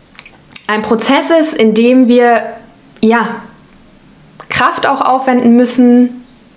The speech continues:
Bewusstsein aufwenden müssen, immer wieder ganz bewusst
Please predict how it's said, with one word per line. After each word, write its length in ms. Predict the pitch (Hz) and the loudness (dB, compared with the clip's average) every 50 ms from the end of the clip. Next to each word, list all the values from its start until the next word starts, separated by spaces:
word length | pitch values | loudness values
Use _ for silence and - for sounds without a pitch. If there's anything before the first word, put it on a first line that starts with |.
| _ - - | _ -10 -6
Bewusstsein 580 | - 180 185 220 294 302 - - 269 247 240 240 | -2 0 0 0 0 0 -2 -2 -2 -2 -2 -2
aufwenden 580 | - 226 226 233 233 240 233 233 233 233 226 | -2 -2 -2 -2 0 0 0 0 2 2 2
müssen, 560 | 226 240 233 233 - 240 226 226 226 226 220 226 - - - - - - - - - - - - _ - | 2 2 2 0 2 2 2 4 2 2 -2 -6 -10 -16 -20 -20 -20 -18 -18 -18 -20 -20 -20 -14 _ -2
immer 320 | 247 262 277 285 269 240 | 0 2 2 2 2 2
wieder 240 | 233 247 254 254 247 | 2 2 2 2 0
ganz 240 | 226 226 233 240 - | -2 -2 -2 -2 -2
bewusst 640 | - 240 214 196 196 226 262 277 277 - - - - | -2 -2 0 0 2 2 2 0 -2 -4 -6 -8 -10